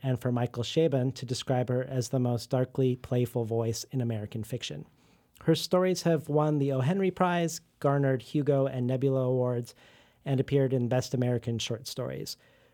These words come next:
Her collection, Stranger Things Happen, was a Salon Book of the Year and a Village Voice favorite.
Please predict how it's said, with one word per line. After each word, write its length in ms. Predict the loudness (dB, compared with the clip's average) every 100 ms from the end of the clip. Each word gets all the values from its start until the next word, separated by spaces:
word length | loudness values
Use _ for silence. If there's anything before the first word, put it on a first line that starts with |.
| -2
Her 120 | 0
collection, 540 | 4 2 4 2 2
Stranger 380 | 2 2 2 2
Things 300 | 0 -2 0
Happen, 380 | 0 2 2 2
was 140 | 0
a 60 | -2
Salon 400 | -2 0 0 0
Book 220 | -2 -2
of 80 | -2
the 60 | 0
Year 500 | 2 4 2 0 -2
and 240 | 0 0 0
a 100 | 0
Village 320 | 0 0 -2
Voice 320 | -4 -4 -2
favorite. 440 | 0 2 0 -4